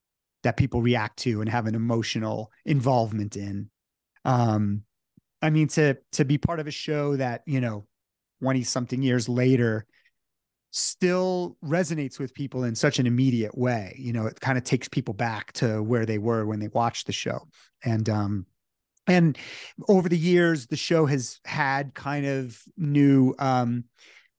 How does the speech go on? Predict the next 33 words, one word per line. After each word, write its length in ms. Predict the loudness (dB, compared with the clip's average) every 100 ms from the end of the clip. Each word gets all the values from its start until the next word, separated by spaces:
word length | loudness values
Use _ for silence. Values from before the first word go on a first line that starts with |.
| _ 0
uh, 160 | 2
life 440 | 4 4 2 -2 -10
through 380 | -4 0 2 2
Netflix 840 | 0 -2 -4 -6 -4 -4 -8 -10
and 300 | -10 -10 -12
through 260 | -4 0 2
other, 400 | 4 4 4 0 0
um, 540 | 0 0 0 -4 -8 _ -20 -20 _ _ 0
through 140 | 4 4
other 140 | 2
platforms. 840 | 0 0 0 -2 -4 -2 -4 -6
And 160 | -8 -6
so, 380 | 0 2 4 4
you 160 | 2
know, 220 | 2 0 -4 _ _ -2
I've 120 | 0
had 140 | 2
people 240 | 2 2 0
come 220 | 0 -4
up 180 | -4 -6
and, 240 | -8 -6
you 120 | -4
know, 100 | -4
say, 340 | -4 -2 -2 -4
"I'm, 160 | -6
I'm 200 | -4 -4
watching 460 | -2 -2 -2 -4 -4
the 80 | -4
show, 460 | -2 -2 -2 -6 -8 _ _ _ _
uh, 200 | -4 -2 0
with 180 | -2 -4
my 120 | -6
kids, 720 | -4 -4 -6 -12 -20 -20